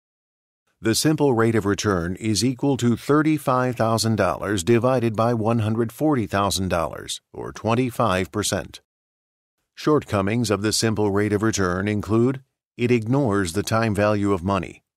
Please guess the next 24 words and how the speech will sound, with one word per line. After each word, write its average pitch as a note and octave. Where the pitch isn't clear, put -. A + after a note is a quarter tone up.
The E2
same G#2+
project G2
may A#2
appear G2+
desirable G#2+
in G#2
some E3
years F2
and G2+
undesirable G2
in B2+
other C#3+
years. D#2+
When A2
investment A2+
center A2
managers F#2
are G2+
evaluated A2
using G2+
return A2
on G#2
investment, F2+